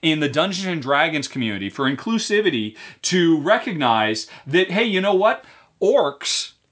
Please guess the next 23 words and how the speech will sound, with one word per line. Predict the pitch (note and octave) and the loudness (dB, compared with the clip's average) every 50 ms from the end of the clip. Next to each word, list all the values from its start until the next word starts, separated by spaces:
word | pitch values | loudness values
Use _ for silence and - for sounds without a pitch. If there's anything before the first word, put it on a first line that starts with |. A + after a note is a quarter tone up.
| _ _ _ - - | _ _ _ -2 0
um, | D#3+ D#3 D3+ D3+ C#3+ C#3+ C#3 C#3 C#3+ | 2 4 4 4 4 4 2 0 0
are | - D3 D3+ D3+ | 2 2 2 2
traditionally | D3+ - - D#3 B2 - - G#3 B3 B3+ - - C4+ B3 B3 B3 B3 B3 B3 B3 A3+ | 2 0 -2 -2 -2 -2 -2 -2 0 0 -2 -2 -2 -2 -2 0 0 0 0 0 0
represented | - D#3+ E3+ - A#3+ B3 A#3+ G3 E3 E3 D3 C#3 C3+ C3+ C3 C3+ - - - _ - - | 2 2 2 2 0 -2 -2 0 2 2 4 4 4 2 0 -2 -10 -20 -20 _ -2 2
as | C#3 C3+ C3+ B2 A#2+ A#2+ A#2+ - - - - | 2 4 4 4 4 2 0 -2 -6 -8 -6
evil, | E3+ E3 G3 G#3+ A3+ G#3+ A#3 A#3+ B3 B3 A#3+ - _ _ _ _ _ _ _ _ _ _ _ - | -4 -2 0 0 0 2 2 2 2 0 -2 -8 _ _ _ _ _ _ _ _ _ _ _ -2
um, | D3 C#3 C#3 C3+ C3 B2+ B2+ B2+ | 2 2 4 4 4 2 2 0
you | B2+ | 0
know, | A#2 A2+ A2+ A#2 A#2+ - - | 0 0 0 -2 -4 -4 -2
um, | C#3+ B2+ A#2+ C3 C3 | -2 -2 -2 -2 -2
ir-, | - D#3+ F#3+ A3 A3 G3+ F#3 | 0 2 2 4 2 2 2
you | D#3+ | 0
know, | D3 B2 A#2 A2+ | 0 2 2 0
uh, | A#2 C3+ | -2 -2
you | C#3+ | -2
know, | B2+ A2+ A2+ | -4 -2 -2
ir-, | B2+ B2+ C3 B2+ C#3+ - | -2 -2 -2 -2 -4 -4
uh, | C3 C3 C3+ C3+ C#3 C3 A#2 A#2 A#2+ B2+ A#2+ | -4 -6 -6 -6 -6 -6 -4 -2 -2 -2 -2
um, | G#2+ G#2+ A2 | -2 -2 -2
you | A#2 A2+ | -2 -2
know, | G2 G2 G2 G2 | -2 -2 -2 -4
um, | - G2+ F#2+ G2 - | -4 -4 -4 -4 -2
irredeemable | - G3 B3+ C4 A#3 E3 C3 G#3 A3+ A#3+ A#3+ A#3+ A#3+ A#3 A#3 A3+ A3+ | 0 2 2 2 0 -2 0 0 2 2 2 2 2 2 0 0 -2